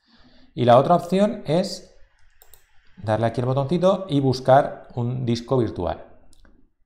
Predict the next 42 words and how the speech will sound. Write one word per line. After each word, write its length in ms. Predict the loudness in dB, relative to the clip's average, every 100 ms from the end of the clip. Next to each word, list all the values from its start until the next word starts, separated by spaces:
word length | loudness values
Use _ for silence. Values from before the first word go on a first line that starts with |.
| _ _ _ _
Podemos 520 | -2 -2 -2 -6 -18 _ _
seleccionar 800 | -8 -4 -4 -4 -2 -2 -4 -12
un 180 | -6 -2
disco 600 | -2 -4 -4 -6 -6 -10 -20 _ _ -18
o 300 | -6 -4 -4
buscarlo 400 | -8 -6 -4 -4
en 80 | -4
el 60 | -6
disco. 340 | -10 -12 -20 -20 -20 _ _ -20 -20 _ -20 -20 -20 -20
Si 220 | -14 -6 0
le 120 | 2
doy 320 | 4 2 -2
a 120 | -4 -2
seleccionar 420 | -2 -2 -2 -2
un 80 | 0
disco, 480 | -2 0 -2 -2 -6
me 80 |
aparece 640 | -2 0 0 -4 -10 -12 -20 -20 -20 -20 -20 -14
un 100 | -8
cuadro 240 | -2 0 0
de 80 | 0
diálogo 400 | 2 2 2 0
donde 240 | -2 -2
me 60 | -2
aparecen 640 | 0 0 -2 -4 -6 -6
los 200 | -8 -8
ficheros 720 | -8 -6 -2 -2 -2 -8 -16 -20 -20 -20 -18 -8
de 120 | -6
imagen 360 | -4 -4 -4
de 100 | -4
disco 520 | -4 -6 -6 -8 -8 -8
óptico. 500 | -8 -8 -16 -18 -18
Los 120 | -14 -10
ficheros 320 | -4 -2 -2
de 60 |
imagen 180 | -2 -4
de 80 | -4
disco 220 | -4 -4
óptico 260 | -4 -4 -6
son 160 | -4
archivos 420 | -6 -2 -4 -4 -6
iso. 440 | -8 -8 -12 -18